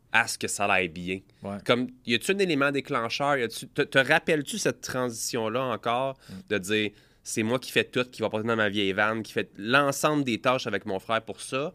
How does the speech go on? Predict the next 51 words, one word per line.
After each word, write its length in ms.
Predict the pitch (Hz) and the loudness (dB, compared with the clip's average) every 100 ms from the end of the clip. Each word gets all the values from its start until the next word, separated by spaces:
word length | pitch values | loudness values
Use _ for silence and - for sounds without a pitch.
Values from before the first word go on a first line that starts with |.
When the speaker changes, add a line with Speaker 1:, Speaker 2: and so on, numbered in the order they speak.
| - | -12
Speaker 2:
Mhm. 60 | 92 98 _ _ _ _ _ - | -16 -18 _ _ _ _ _ -6
Speaker 1:
Ah, 140 | 107 _ - | -6 _ -12
je, 160 | - | -10
c'est 140 | - - | -10 -8
sûr, 140 | 107 | -8
c'est 60 | 95 | -6
pas 80 | 101 | -2
magiquement, 580 | 101 95 - 107 120 139 - _ _ | 0 0 -4 -2 -2 -2 -10 _ _
mais 140 | 101 | -2
j'ai 100 | 98 | -2
une 80 | 107 | -4
première 380 | - 104 104 104 | -6 -2 -2 -2
usine, 560 | 98 90 110 113 113 107 | -4 0 0 0 -4 -8
puis 160 | - | -10
j'ai 140 | 101 101 | -4 -4
un, 40 | |
tu 60 | 98 - | -4 -6
sais, 160 | 160 | -6
comme, 220 | 160 127 117 | -2 -4 -4
c-, 140 | - | -10
c-, 140 | - - _ | -12 -14 _
comment 160 | 120 147 | -2 -2
ça 60 | 107 | -2
s'est 80 | 101 | -6
passé ? 260 | 95 - - - | -6 -8 -16 -4
Speaker 2:
Oui, 100 | 170 | 0
il 20 | |
y 40 | |
avait 100 | 139 196 | 0 2
pas 160 | 254 | 0
un 40 | 160 | 0
moment 240 | 147 147 | 0 -4
en 40 | 120 | -4
particulier, 340 | 120 - 185 | -12 -6 -4
mais 120 | 143 127 | -4 -4
mon 260 | 117 156 | -2 -2
rêve, 400 | 156 117 147 170 | -2 -2 -2 -4
là, 140 | 170 208 | -6 -8
c'était, 320 | - - 120 120 - - | -10 -6 -6 -6 -16 -4
et 120 | 131 - - | -4 -4 -10
<laughs> 240 | - - - | -20 -20 -4
c'est 120 | 165 | 0
drôle 120 | 143 | 2
parce 120 | 170 - | 0 0
qu'en, 200 | 135 127 | -2 -2
en, 200 | 117 110 87 - | -8 -8 -10 -12
en 80 | |
tant 120 | 117 139 | -8 -4
qu'avocat, 340 | 120 107 135 | -4 -4 -6
je 80 | 117 | -4
fais, 140 | 110 | -6